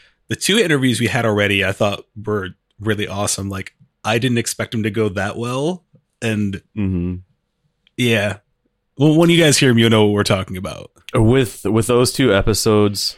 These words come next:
Speaker 2: those two interviews, you know, they're both with people that, uh, that have, uh, careers in areas that aren't my expertise. So I got to personally experience it as being, like,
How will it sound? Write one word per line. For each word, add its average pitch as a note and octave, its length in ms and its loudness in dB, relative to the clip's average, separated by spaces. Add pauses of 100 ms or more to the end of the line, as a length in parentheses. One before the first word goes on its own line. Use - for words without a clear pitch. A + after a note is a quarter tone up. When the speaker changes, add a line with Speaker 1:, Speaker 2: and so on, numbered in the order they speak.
Speaker 2:
those G#2 160 2
two F#2+ 260 2
interviews, F2 680 0 (360)
you F#2+ 120 2
know, F2 300 2 (240)
they're G#2 120 2
both A2+ 200 2
with G#2+ 100 0
people F#2+ 240 0
that, F2+ 300 2
uh, D#2+ 480 0 (100)
that F#2 240 2
have, F2 320 0
uh, D#2+ 200 0
careers F#2+ 420 2
in F2+ 100 0
areas F2 340 2
that E2+ 140 0
aren't F#2 200 0
my F2+ 140 0
expertise. F2+ 520 -2
So E2+ 320 0 (640)
I A2 480 2 (160)
got G2 180 0
to G#2 80 -2
personally G2+ 440 0
experience F#2 520 0
it G2 120 2
as F2 160 0
being, F2 240 0
like, E2+ 260 0